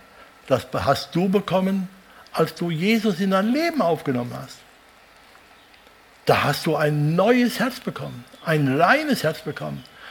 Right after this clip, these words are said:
Jesus hat deine Sünde und Schuld weggenommen. Er nimmt deine Sünde und Schuld weg.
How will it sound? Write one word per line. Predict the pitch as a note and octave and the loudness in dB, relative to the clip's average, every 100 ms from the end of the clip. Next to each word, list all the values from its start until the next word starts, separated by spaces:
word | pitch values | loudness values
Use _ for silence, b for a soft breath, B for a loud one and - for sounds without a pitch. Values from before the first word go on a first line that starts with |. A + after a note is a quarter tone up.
| B - | B -6
Jesus | D#3+ A3 A3 G#3+ | 0 2 4 4
hat | F3 F#3+ F#3 | 4 4 2
deine | F3+ E3 | 0 0
Sünde | - A#3 C4 A#3+ | 0 2 4 4
und | G3+ | 2
Schuld | - G#3+ A#3+ - G3 | 2 4 2 0 2
weggenommen. | B3 B3+ F#3+ D3 A#2 C3+ - - - | 2 4 2 2 0 -6 -16 -20 -4
Er | E3 | 0
nimmt | D3+ F3 A3 D4+ D4+ - | 2 2 2 2 -2 2
deine | F3+ F#3+ F#3+ F3+ | 6 6 4 0
Sünde | G3+ A#3+ A#3+ | 0 2 2
und | G3 | 0
Schuld | - A3 A3 A#3 | 2 2 4 4
weg. | C4 - | 2 0